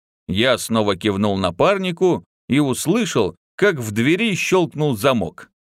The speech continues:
Одновременно с этим в деревяшку рядом с моей головой вонзилась пуля.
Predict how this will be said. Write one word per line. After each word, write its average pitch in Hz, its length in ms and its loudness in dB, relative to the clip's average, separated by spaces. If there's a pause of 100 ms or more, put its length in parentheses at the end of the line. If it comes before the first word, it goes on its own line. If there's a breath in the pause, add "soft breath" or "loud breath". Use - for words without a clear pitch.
(120)
Одновременно 110 600 2
с - 100 -4
этим 156 320 0
в 92 80 -6
деревяшку 135 640 0
рядом 143 420 2
с - 100 -6
моей 135 380 2
головой 110 800 2 (200)
вонзилась 113 760 2
пуля. 196 600 -2